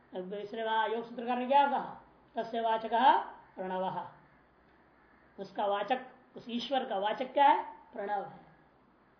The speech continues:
और उसका जप करनी चाहिए। कैसे? तज्जपस तदर्थ भावना, उसके अर्थ की भावना करते हुए उसका जप करना चाहिए, ताकि स्वस्वरूपानुभूति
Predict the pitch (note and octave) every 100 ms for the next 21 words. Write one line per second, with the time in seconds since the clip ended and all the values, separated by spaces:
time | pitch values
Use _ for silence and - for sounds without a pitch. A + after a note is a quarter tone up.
0 | _ _ _ _ _ _ _ _ _ _
1 | - A3 C4 C4+ - - - _ _ -
2 | G#3 A#3 B3 B3 - A3+ A3 - G3 F3+
3 | F#3+ F3 - - - _ _ _ _ B3
4 | B3+ C#4 D4+ D4+ - - - _ - B3
5 | - G3 F3+ C4 B3+ - - - _ B3+
6 | A3+ A#3+ - - D4+ - - F3 - -
7 | - - _ _ _ _ - A3+ F3+ G#3
8 | G3 D#4 - F4+ F4+ D4 E4+ E4+ B3+ C4
9 | - G#3 F3+ E3 D#3+ - - - _ -
10 | A#3 - F3+ C#4 B3 A#3 G3 F#3 G3 C#3+
11 | F3+ E3+ - - - - A#3 G4+ - A3+
12 | A#3+ G3 G3 F#3 F#3 F3 C#4